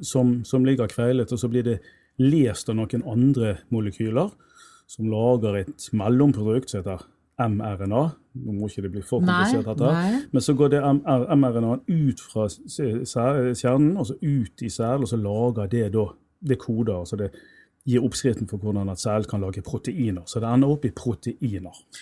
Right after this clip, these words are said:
Speaker 2: Men når vi snakker om D N A i hverdagsspråk, eller i sånn i det alminnelige liv, så er det sånn at, ja, de finner D N A for eksempel i kriminalsaker.
Speaker 1: Ja.
Speaker 2: Eh, for, og med det så betyr det at D N A etter hvert er eneste menneske er forskjellig.
Speaker 1: Ja.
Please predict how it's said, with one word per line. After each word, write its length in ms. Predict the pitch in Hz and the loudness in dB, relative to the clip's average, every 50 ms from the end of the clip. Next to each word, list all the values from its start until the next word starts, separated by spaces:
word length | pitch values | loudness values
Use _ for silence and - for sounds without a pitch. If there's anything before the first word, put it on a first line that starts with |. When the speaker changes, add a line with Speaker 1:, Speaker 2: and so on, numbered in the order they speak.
| - - - - | -20 -20 -8 -4
Speaker 2:
Men 100 | 302 311 320 | 0 0 2
når 40 | 277 | 2
vi 80 | 285 262 | 0 -2
snakker 440 | - - 285 269 254 - - 320 302 | 0 0 0 0 0 -4 -6 -2 0
om 120 | 247 190 | 2 2
D 160 | 175 190 190 175 | 2 2 2 2
N 180 | 170 160 165 | 0 0 -2
A 120 | 170 165 160 151 | 0 0 0 0
i 40 | 147 | 0
hverdagsspråk, 720 | 143 147 143 143 143 165 147 - - - 139 131 123 - 147 | 0 0 0 0 0 -2 -4 -6 -8 -4 -4 -4 -4 -2 -4
eller 180 | 143 147 143 | -2 -2 0
i 120 | 143 147 143 | 0 -2 -2
sånn 220 | 147 165 165 160 | -2 -2 0 0
i 100 | 160 156 | 0 0
det 140 | 151 147 156 - - - | 0 0 -2 -2 -2 -2
alminnelige 500 | 160 160 170 175 165 156 147 147 147 147 | 0 0 0 0 0 0 0 0 0 0
liv, 220 | 147 143 131 131 | -2 -2 -4 -6
så 160 | 135 - - 220 214 | -8 -6 -4 -2 -2
er 40 | 190 | 0
det 120 | 185 175 | 0 0
sånn 140 | 190 196 185 175 | 0 0 0 0
at, 80 | 160 - - _ _ _ _ _ - | -2 -6 -12 _ _ _ _ _ -2
ja, 100 | 196 190 | 0 0
de 100 | 190 175 | 0 0
finner 320 | 185 - 196 185 170 160 | 0 0 0 0 2 0
D 160 | 156 151 165 156 147 | 0 0 0 0 0
N 140 | 143 143 143 | 0 0 0
A 80 | 123 110 | -2 -2
for 120 | - 139 139 | -4 -6 -4
eksempel 260 | - 135 127 - 139 | -2 -4 -4 -4 -6
i 40 | 143 | -8
kriminalsaker. 880 | - - 143 127 131 135 123 117 104 - - 175 143 - _ - - - - - | -4 -4 -4 -4 -4 -4 -6 -8 -10 -12 -12 -14 -16 -16 _ -20 -16 -16 -12 -6
Speaker 1:
Ja. 120 | - 165 156 - - _ _ _ - | -6 -6 -6 -6 -14 _ _ _ 0
Speaker 2:
Eh, 240 | 208 196 196 - 143 | 0 0 0 0 -2
for, 140 | - 226 220 | -2 -2 -2
og 400 | 196 - 170 214 226 208 196 - - | -2 -4 -4 -2 -2 -2 -2 -2 0
med 180 | 220 226 233 214 | 0 0 0 2
det 160 | 196 254 226 196 | 2 0 0 0
så 100 | - 214 | 0 -2
betyr 280 | 202 202 - - 220 202 | -2 -2 0 0 0 0
det 80 | 180 175 | 0 0
at 100 | 170 - - | -2 -2 -4
D 180 | 170 165 180 214 202 | -4 0 0 2 2
N 160 | 180 170 170 | 2 2 2
A 240 | 180 185 180 170 160 | 2 2 2 0 0
etter 160 | 156 - 165 165 | -2 -2 -2 -4
hvert 160 | 175 - - | -4 -4 -4
er 120 | 160 160 - | -6 -6 -4
eneste 320 | 170 160 170 180 185 180 | -2 -2 -2 -2 -2 -2
menneske 400 | 160 151 143 147 160 - - - | -2 0 0 0 -2 -4 -4 -6
er 60 | 147 - | -6 -4
forskjellig. 400 | 151 - - 151 147 139 135 131 - _ _ _ _ _ _ _ _ _ _ _ _ _ - _ _ _ _ _ _ - | -6 -6 -4 -4 -2 -2 -2 -4 -6 _ _ _ _ _ _ _ _ _ _ _ _ _ -20 _ _ _ _ _ _ 0
Speaker 1:
Ja. 80 | 120 | 0